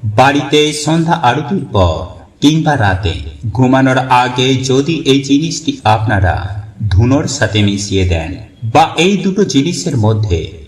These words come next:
যে কোনো একটি জিনিসও যদি আপনারা কালকের দিনে জ্বালান, তাহলে বন্ধুরা কিছু দিনের মধ্যেই আপনারা দেখবেন যে আপনাদের বাড়িতে ঝগড়া, ঝামেলা, মনোমালিন্য কেমন কমে গেছে, সবার মন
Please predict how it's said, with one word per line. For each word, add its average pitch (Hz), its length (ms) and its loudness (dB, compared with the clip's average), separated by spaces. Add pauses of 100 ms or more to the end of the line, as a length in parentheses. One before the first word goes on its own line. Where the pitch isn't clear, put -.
(120)
যে 143 260 0
কোনো 220 260 0 (100)
একটি 147 280 0
জিনিসও 147 440 2
যদি 117 340 0
আপনারা 107 840 0 (220)
কালকের 127 540 2
দিনে 113 260 0
জ্বালান, 87 580 0
তাহলে 151 340 2
বন্ধুরা 151 360 0
কিছু 143 360 0
দিনের 123 340 0
মধ্যেই 143 440 0
আপনারা 104 380 0
দেখবেন 98 640 -2 (220)
যে 127 260 0 (100)
আপনাদের 135 540 2
বাড়িতে 90 580 0 (340)
ঝগড়া, 127 560 2 (120)
ঝামেলা, 117 440 2
মনোমালিন্য 107 880 0 (460)
কেমন 123 380 2
কমে 92 300 0
গেছে, 87 440 -4 (180)
সবার 165 480 0
মন 170 400 2